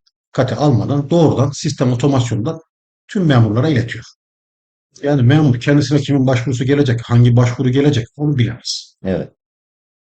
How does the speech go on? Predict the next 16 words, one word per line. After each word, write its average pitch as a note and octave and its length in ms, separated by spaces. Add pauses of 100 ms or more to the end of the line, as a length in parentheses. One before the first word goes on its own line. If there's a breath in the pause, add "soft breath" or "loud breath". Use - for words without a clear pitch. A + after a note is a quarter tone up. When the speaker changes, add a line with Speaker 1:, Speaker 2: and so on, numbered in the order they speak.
(100)
Speaker 1:
Bu D3+ 120
gerçekten C3 460
çok A#2+ 280
güzel - 200
bir - 60 (100)
şey. A#2 180 (680)
Etik A#2 240
açısından A2 520
olsun, A#2 240
şeffaflık A#2+ 560
açısından A2+ 420
olsun - 220
çok B2+ 300
hoş A#2 220
bir - 80
durum. - 120